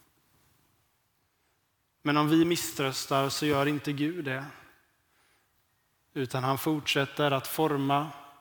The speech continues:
och forma oss till dem vi ska bli. Och när vi säger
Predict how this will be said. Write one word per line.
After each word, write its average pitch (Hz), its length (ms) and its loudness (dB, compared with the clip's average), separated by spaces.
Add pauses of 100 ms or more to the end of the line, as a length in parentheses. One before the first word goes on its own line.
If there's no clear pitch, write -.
och 135 120 -6
forma 135 420 0
oss 131 160 -6
till 143 140 -4
dem 131 160 -2
vi 127 80 -6
ska 131 200 -8
bli. 147 300 -8 (1600)
Och 151 100 0
när 170 120 8
vi 185 100 4
säger 175 540 6